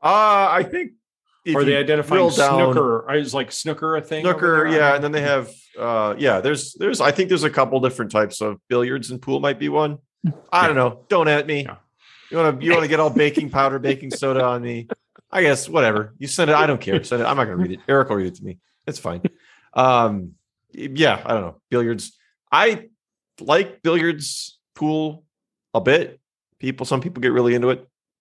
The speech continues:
Speaker 1: I, I don't know.
Speaker 2: Yeah.
Speaker 1: I, it's, it's like a lot of stuff for me. I just, when I don't get it, I just really don't get it.
Speaker 2: Well, when I
Speaker 1: Um,
Speaker 2: lived in New York City, we used to play tons of nine ball. Like, everybody I knew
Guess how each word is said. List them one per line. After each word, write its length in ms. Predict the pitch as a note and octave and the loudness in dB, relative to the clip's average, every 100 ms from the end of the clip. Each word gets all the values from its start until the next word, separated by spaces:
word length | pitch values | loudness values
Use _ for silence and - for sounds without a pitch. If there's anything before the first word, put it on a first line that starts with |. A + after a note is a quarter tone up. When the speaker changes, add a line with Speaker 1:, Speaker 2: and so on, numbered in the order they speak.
| - | -6
Speaker 1:
I, 280 | A2 - | -4 0
I 40 | A2 | 0
don't 100 | G#2+ | 2
know. 220 | G#2+ - - | 0 0 -10
Speaker 2:
Yeah. 80 | - - | -12 -4
Speaker 1:
I, 60 | |
it's, 200 | A2+ - C#3+ | -4 -2 -4
it's 160 | C#3 | 0
like 240 | E3+ D#3 D3 | 2 2 2
a 60 | |
lot 180 | B2+ A#2+ | 2 2
of 60 | A#2+ | 2
stuff 220 | A#2+ A2+ | -2 -2
for 60 | |
me. 140 | G#2 G2 | -4 -6
I 40 | |
just, 280 | F2+ G2 _ _ - _ - | -6 -8 _ _ -20 _ -4
when 120 | A2 | 2
I 40 | |
don't 180 | A2 A#2+ | 2 2
get 160 | F#2+ A2+ | 2 4
it, 80 | A#2 | 4
I 80 | |
just 220 | F2+ D2+ D#2 | 0 -6 -10
really 260 | E2+ F#2 | -4 0
don't 220 | G2 G2+ G2+ | 2 0 0
get 140 | G2 | 0
it. 120 | G#2+ - _ _ _ _ D3 | 0 -6 _ _ _ _ 0
Speaker 2:
Well, 380 | D3+ C#3+ C#3 | 2 4 4
when 100 | C#3+ | 4
I 60 | D3 | 4
Speaker 1:
Um, 100 | C#3+ | 2
Speaker 2:
lived 180 | D#3 E3 | 2 0
in 100 | F3+ | 0
New 60 | D3 | 2
York 200 | C3+ B2+ | 2 0
City, 240 | - B2 | -4 -4
we 100 | G#2+ | -4
used 120 | G#2+ - | -8 -10
to 60 | |
play 240 | G#2+ A2+ G2 | -6 -4 -4
tons 440 | - B2+ C3 B2+ | -6 -4 -2 -2
of 100 | G#2 | -4
nine 320 | F#2 F#2+ F#2+ E2+ | -8 -8 -8 -8
ball. 280 | D2+ D2 | -8 -8
Like, 180 | D#2 E2+ - | -12 -14 -8
everybody 380 | A2+ A#2+ G#2+ | -6 -2 -2
I 60 | F#2+ | -4
knew 580 | F2+ F2 E2 C#2+ - | -6 -8 -6 -6 -10